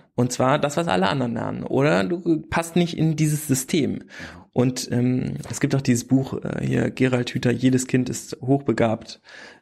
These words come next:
äh, wo da steht irgendwie, dass, äh, dreiundneunzig Prozent der Kinder, die in die Schule gehen, sind hochbegabt und rauskommen nur noch vier Prozent hochbegabte Kinder.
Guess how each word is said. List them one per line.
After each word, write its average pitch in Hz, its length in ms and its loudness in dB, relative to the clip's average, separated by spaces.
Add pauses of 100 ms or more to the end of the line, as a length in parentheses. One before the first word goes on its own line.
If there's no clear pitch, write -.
äh, 120 220 4
wo 120 160 4
da - 160 -2
steht - 240 0
irgendwie, 127 200 2
dass, - 240 0
äh, - 200 0
dreiundneunzig 156 760 -2
Prozent 143 380 -2
der 127 60 4
Kinder, 151 280 0
die 120 120 2
in 120 60 0
die - 60 -4
Schule 160 280 2
gehen, 131 260 2
sind 123 220 -2
hochbegabt 143 580 2
und 123 320 -6
rauskommen 131 640 -2 (340)
nur 123 120 2
noch 120 120 2
vier - 220 0
Prozent - 420 -4
hochbegabte - 560 -4
Kinder. - 400 -8